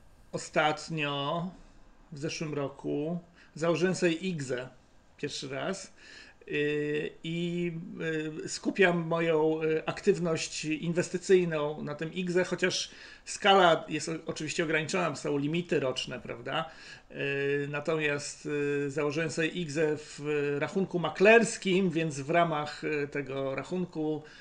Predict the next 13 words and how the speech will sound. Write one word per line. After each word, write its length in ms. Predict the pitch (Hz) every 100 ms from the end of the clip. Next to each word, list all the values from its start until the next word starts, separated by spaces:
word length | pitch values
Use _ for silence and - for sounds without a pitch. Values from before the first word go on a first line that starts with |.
| -
mogę 680 | - 143 135 147 143 143 143
sobie 320 | - 143 143
obracać 600 | 143 147 147 139 - - -
akcjami. 580 | 139 - 180 185 190 170
Co 140 | 165
więcej, 640 | 135 170 175 - 156 151 156
mogę 280 | 147 143
nawet 320 | 147 143 143 151
obracać 460 | 147 151 143 139
akcjami 480 | 139 - 156 147 147
na 120 | 143
giełdach 360 | 139 147 143 131
zagranicznych. 920 | 143 156 160 190 190 160 127 117 -